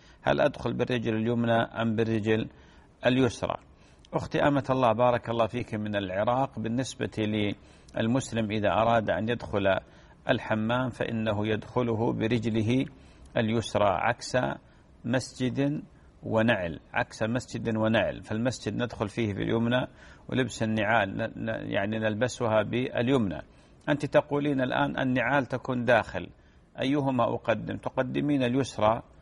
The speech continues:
وتضعين رجلك على النعل اليسرى، ثم تلبسين اليمنى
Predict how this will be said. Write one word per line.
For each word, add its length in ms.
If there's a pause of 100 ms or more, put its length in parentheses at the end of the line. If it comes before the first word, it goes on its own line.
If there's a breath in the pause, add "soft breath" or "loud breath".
(140 soft breath)
وتضعين 480
رجلك 440
على 380
النعل 440
اليسرى، 500
ثم 240
تلبسين 580
اليمنى 460